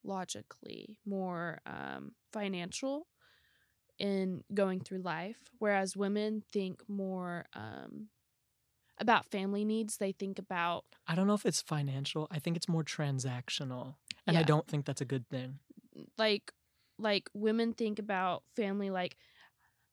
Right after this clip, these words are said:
Speaker 1: like, growing up, like, here's what, what do I want for my life in the future and my family in the future, and you know, growing from that. Whereas men are like, "In my future, I'm gonna get a house and I'm gonna do this. I'm gonna have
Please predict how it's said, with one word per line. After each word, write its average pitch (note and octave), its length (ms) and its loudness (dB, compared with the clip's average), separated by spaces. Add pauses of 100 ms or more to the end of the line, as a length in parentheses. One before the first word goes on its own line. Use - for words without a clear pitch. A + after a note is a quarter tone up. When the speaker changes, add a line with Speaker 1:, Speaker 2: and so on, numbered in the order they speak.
Speaker 1:
like, G3 320 -2
growing A3 360 6
up, F3 180 2
like, F#3 240 -2
here's G#3 520 -2
what, G#3 340 0
what G#3 140 0
do G3+ 60 2
I G3 180 4
want G3 340 -2
for A#3 120 -6
my G#3+ 160 0
life G3+ 320 -2
in G#3 100 0
the G3+ 80 0
future G3+ 400 -6
and G3 120 -2
my F#3 140 -6
family F#3 400 -4
in F3+ 80 -4
the F3+ 80 -6
future, F#3 720 -6
and E3 460 -10 (360)
you G#3+ 120 -2
know, F#3+ 180 2
growing F#3+ 440 0
from F3+ 240 -8
that. F3+ 240 -4
Whereas F#3 300 -4
men G#3 520 0 (280)
are G3 140 2
like, F#3 220 0 (560)
"In A#3 140 6
my G3+ 140 6
future, G3 520 -2
I'm G3+ 140 2
gonna G#3+ 160 2
get F3+ 140 -2
a E3 60 -2
house E3+ 540 -2
and F#3+ 100 -6
I'm F#3 140 -4
gonna F#3 180 -2
do F3+ 240 -6
this. F3+ 300 0
I'm F#3 160 -4
gonna G3 180 -2
have F#3 280 -4